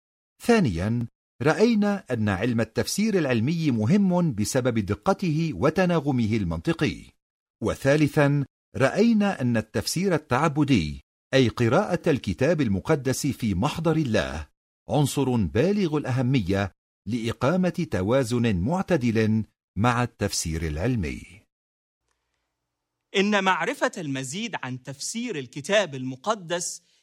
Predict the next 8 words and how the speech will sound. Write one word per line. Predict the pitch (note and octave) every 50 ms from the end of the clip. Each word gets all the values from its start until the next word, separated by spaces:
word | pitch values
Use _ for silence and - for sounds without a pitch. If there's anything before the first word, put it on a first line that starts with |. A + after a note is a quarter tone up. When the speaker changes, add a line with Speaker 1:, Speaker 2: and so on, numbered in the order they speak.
| _ -
Speaker 2:
يتيح | D3 D#3+ D#3+ - C#4 D#4+ E4 - -
المجال | A3 F#3+ E3 D#3+ D3+ D3+ C#3+ F3+ A3+ B3+ C4 B3 F#3+ D3+
لكل | C#3+ C#3+ C#3+ - C4 C4+ B3 F#3+ D#3+
أشكال | C3+ - C#3+ C3+ - - - - A3 A3 G3 D#3+ C#3
المعرفة | B2+ B2+ C3+ C3+ C3 C3 D3 F3+ A3 A3 - - C3 A#2+
والبركات | A#2+ C3 D3 F#3+ A3 G#3 D#3+ D3+ E3 E3 E3+ E3+ - G3+ G#3 G3+ G3 G3 - - _ _ -
من | D#3+ G3 G#3 G3
الله، | F3 D#3 C#3+ C3+ B2+ A2 G2+ G2 G2